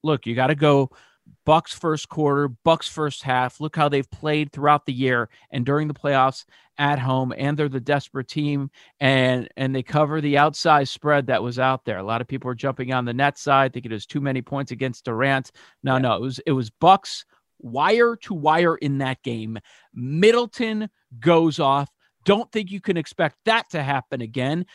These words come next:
Speaker 1: And, and you had to see some regression after Kevin Durant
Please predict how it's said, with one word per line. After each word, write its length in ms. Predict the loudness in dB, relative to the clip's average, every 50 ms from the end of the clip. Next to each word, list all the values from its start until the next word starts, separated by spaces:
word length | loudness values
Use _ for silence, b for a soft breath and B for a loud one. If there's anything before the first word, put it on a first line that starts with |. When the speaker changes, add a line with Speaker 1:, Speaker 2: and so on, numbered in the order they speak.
| b b b b
Speaker 1:
And, 260 | -2 -2 -2 -2 -2 -2
and 180 | -2 0 0 0
you 80 | 0
had 380 | 0 0 0 -2 -2 -2 -2 -4
to 60 | -6
see 280 | -6 -4 -4 -2 -2 -2
some 260 | -2 -2 0 0 0
regression 480 | 0 4 4 6 4 4 2 -2 -4
after 320 | -2 -2 -4 -2 -2 -4 -4 0
Kevin 320 | 2 2 2 2 2 0
Durant 500 | 0 0 2 4 4 4 4 2 0 -4